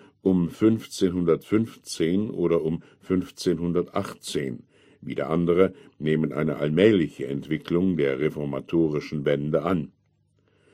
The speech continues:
Unstrittig ist, dass Luther sein Erlebnis als große Befreiung empfand. In der einsamen Meditation über den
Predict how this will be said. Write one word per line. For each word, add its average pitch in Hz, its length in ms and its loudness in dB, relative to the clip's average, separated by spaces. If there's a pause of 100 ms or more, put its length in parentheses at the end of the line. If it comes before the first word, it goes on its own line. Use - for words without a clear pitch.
(420)
Unstrittig 107 720 4
ist, 123 380 4
dass 76 180 -2
Luther 101 420 6
sein 85 280 0
Erlebnis 82 580 0
als - 320 -6
große 82 380 -2
Befreiung 78 640 -2
empfand. 67 680 -10 (1400)
In 104 140 2
der 98 260 10
einsamen 101 600 2
Meditation 98 920 0
über 95 160 2
den 78 220 -4